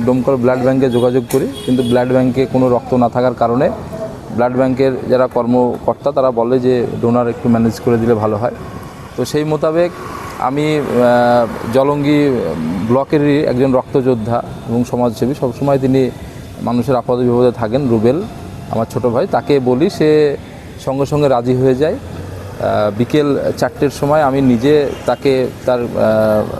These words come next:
বাজারের যে দোকান সেখান থেকে তাকে নিয়ে আমার গাড়িতে করে ডোমকল হসপিটালে যাই এবং হসপিটালে গিয়ে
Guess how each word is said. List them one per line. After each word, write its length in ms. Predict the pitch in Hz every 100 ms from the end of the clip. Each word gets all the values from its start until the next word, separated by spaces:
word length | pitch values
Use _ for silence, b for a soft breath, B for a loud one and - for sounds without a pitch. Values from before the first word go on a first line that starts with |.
| -
বাজারের 340 | 110 117 123 120
যে 80 | 123
দোকান 420 | 120 117 131 151
সেখান 300 | 113 113 113
থেকে 180 | 120 120
তাকে 240 | 117 123
নিয়ে 240 | 113 131
আমার 220 | 147 120 113
গাড়িতে 300 | 110 107 117
করে 240 | 131 160 - - - - 104
ডোমকল 300 | 120 123 123
হসপিটালে 500 | 117 117 135 143 143
যাই 200 | 143 185 - - - - -
এবং 240 | 127 143
হসপিটালে 520 | 127 131 - 143 151 139
গিয়ে 300 | 139 170